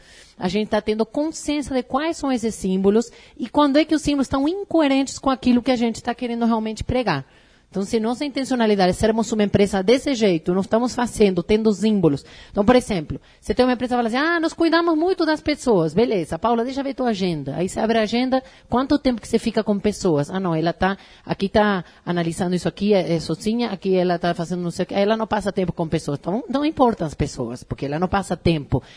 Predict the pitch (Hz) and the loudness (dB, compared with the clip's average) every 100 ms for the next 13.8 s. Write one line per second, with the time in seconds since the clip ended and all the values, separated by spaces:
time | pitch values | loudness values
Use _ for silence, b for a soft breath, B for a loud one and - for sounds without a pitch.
0 | b 196 196 262 240 262 233 202 233 202 | b -4 -2 -2 -2 0 -2 -2 -4 -4
1 | - 233 214 175 - 233 269 285 B B | 4 4 4 -2 2 6 6 4 B B
2 | B 208 240 269 262 247 226 - - _ | B 6 6 6 4 4 2 0 -8 _
3 | 320 339 277 - 160 185 294 277 302 285 | 6 6 4 2 4 6 6 6 6 4
4 | 311 311 285 294 294 220 202 294 320 311 | 6 4 4 2 4 2 0 -2 -2 -2
5 | 285 269 254 254 247 233 220 214 _ 240 | -2 0 2 0 0 -2 -2 -2 _ 6
6 | 202 165 165 156 185 156 170 180 143 110 | 6 4 -2 0 0 0 0 0 -4 -6
7 | b b - 147 202 190 185 196 - - | b b -12 0 2 4 2 2 -2 -2
8 | 208 - 220 220 196 196 196 196 208 214 | -4 -2 -4 -4 -4 -4 -2 0 -2 0
9 | 220 214 202 - 214 214 - 175 170 165 | 0 0 -4 -4 -4 -4 -2 -4 -2 0
10 | 165 175 190 165 147 b b b b 170 | 0 0 0 0 -2 b b b b -6
11 | 202 220 b 302 185 185 196 196 190 208 | -6 -8 b -6 -4 -4 -4 0 2 2
12 | - 214 233 - 233 208 202 202 202 202 | 0 -2 -2 -4 -2 0 2 0 -2 2
13 | 196 202 226 208 220 220 254 | 4 4 0 0 0 0 -2